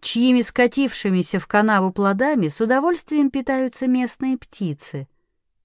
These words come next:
И если кого Эмилио Мануэль и любил больше собак, так это пташек.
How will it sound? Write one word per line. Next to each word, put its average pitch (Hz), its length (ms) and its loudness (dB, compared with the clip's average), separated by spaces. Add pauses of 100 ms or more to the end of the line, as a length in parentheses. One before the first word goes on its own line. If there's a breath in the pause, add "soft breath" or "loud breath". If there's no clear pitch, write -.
И 208 80 -2
если 233 380 4
кого 208 340 4
Эмилио 208 500 2
Мануэль 190 540 0
и - 80 -6
любил 202 460 -2
больше 165 340 -4
собак, 147 540 -6 (480)
так 190 180 -2
это 208 220 0
пташек. - 760 -8